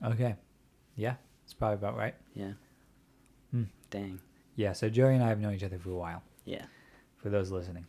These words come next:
Speaker 2: Yeah. Over
Speaker 1: Um,
Speaker 2: ten years. Wow.
Speaker 1: Yeah.
Speaker 2: That's crazy.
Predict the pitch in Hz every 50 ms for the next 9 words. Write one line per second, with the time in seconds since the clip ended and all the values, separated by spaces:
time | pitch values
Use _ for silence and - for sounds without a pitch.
0 | - - - - - 90 - - - - _ _ _ - - _ - - _ _
1 | _ - 117 110 110 107 107 104 117 120 117 113 120 123 104 104 - - - -
2 | - - 113 120 117 101 101 - _ _ _ _ _ _ _ _ _ _ _ _
3 | - 120 139 - 185 131 - - - 101 107 123 123 104 98 98